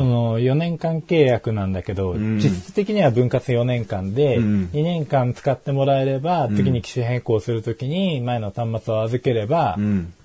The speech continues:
Speaker 1: えー、残りの二年分はチャラにします。
Speaker 2: うん。
Speaker 1: でも結局新しい携帯電話の契約を機種変更で四年間でまた結んでるから、
Speaker 2: うん。
Speaker 1: まあ永遠に縛られる仕組みですね。
Speaker 2: そうだね。そうそうそう。
Speaker 1: はい。
Speaker 2: そういうことだ。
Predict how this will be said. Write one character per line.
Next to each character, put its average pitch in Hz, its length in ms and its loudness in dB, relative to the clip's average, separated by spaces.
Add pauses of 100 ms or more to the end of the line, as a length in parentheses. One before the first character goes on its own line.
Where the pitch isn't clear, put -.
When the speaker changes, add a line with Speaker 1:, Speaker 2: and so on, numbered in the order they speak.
(140)
Speaker 1:
え 82 560 -8
ー、 127 40 -4
残 127 180 0
り 131 100 2
の 127 100 0
二 127 160 2
年 131 200 0
分 107 160 -2
は 98 100 -4
チ - 120 -6
ャ 120 40 2
ラ 104 100 -4
に 95 140 -6
し 107 100 -10
ま 90 120 -10
す。 - 200 -4
Speaker 2:
う 127 60 6
ん。 104 640 0
Speaker 1:
で 254 80 0
も 196 160 2
結 156 180 0
局 165 240 0
新 160 380 2
し 156 180 0
い 131 60 -2
携 120 200 2
帯 117 120 2
電 113 200 2
話 98 100 -2
の 101 300 -4 (540)
契 127 140 4
約 117 240 4
を 110 60 2
機 - 120 -8
種 127 140 0
変 120 160 0
更 87 200 -6
で 98 120 -4
四 101 120 -2
年 117 200 0
間 85 120 -6
で 82 60 -10
ま 82 140 -10
た 101 80 -8
結 98 260 -2
ん 107 80 -2
で 101 80 0
る 98 80 -2
か 87 140 -8
ら、 87 180 -6
Speaker 2:
う 107 60 -6
ん。 107 180 -4
Speaker 1:
ま 123 100 -2
あ 117 40 -4
永 135 80 -2
遠 180 300 -2
に 156 80 -2
縛 151 280 0
ら 143 140 4
れ 147 140 6
る 85 280 -4 (560)
仕 - 160 -2
組 110 140 2
み 98 100 0
で 131 120 0
す 135 100 -10
ね。 135 120 -4
Speaker 2:
そ 113 120 4
う 92 40 0
だ 90 140 -4
ね。 85 60 -4
そ - 0 -
う - 0 -
そ - 0 -
う 82 40 -8
そ 73 120 -10
う。 - 60 -12 (140)
Speaker 1:
は 90 100 -10
い。 82 80 -16 (260)
Speaker 2:
そ - 140 -4
う 90 40 0
い - 20 -2
う 82 40 -4
こ 85 100 -6
と 80 160 -6
だ。 - 60 -18